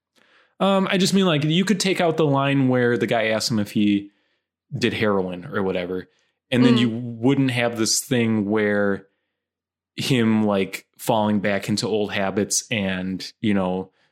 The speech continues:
Speaker 1: raising all this money just to get that fix of getting the implants and everything. It's all colored by his past as a substance abuser.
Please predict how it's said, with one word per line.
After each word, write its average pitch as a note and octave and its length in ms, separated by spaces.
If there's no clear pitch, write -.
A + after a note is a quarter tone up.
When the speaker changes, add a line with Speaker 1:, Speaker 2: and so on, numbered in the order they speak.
Speaker 1:
raising A2+ 340
all G#2+ 100
this G2+ 140
money G#2 200
just G2 240
to G#2+ 80
get G#2 160
that F#2+ 240
fix - 580
of F#2+ 480
getting G#2+ 300
the F#2+ 100
implants F#2+ 540
and G#2 80
everything. F#2+ 440
It's A#2+ 160
all G#2+ 220
colored A2+ 540
by F#2+ 640
his G#2 400
past - 460
as G2 200
a F2+ 160
substance G2 540
abuser. F#2 540